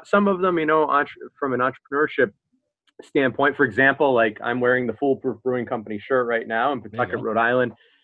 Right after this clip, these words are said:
Speaker 1: You know, Nick Garrison, uh, home brewed, and, and then, uh, people at his wedding thought it was good, and he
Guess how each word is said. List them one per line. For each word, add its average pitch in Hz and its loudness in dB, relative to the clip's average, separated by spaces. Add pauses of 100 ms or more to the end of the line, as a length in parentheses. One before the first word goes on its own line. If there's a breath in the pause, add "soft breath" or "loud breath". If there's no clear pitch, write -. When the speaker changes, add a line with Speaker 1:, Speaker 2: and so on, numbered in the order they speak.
(200 soft breath)
Speaker 1:
You 143 4
know, 131 4
Nick 131 2
Garrison, 123 2
uh, 113 0
home 143 2
brewed, 139 6
and, 113 0
and 117 -2
then, 113 0 (140)
uh, 110 0 (100)
people 123 0
at 120 -2
his 107 -4
wedding 113 2
thought 127 2
it 113 -2
was 107 -8
good, 123 2
and 110 -2 (340)
he 135 0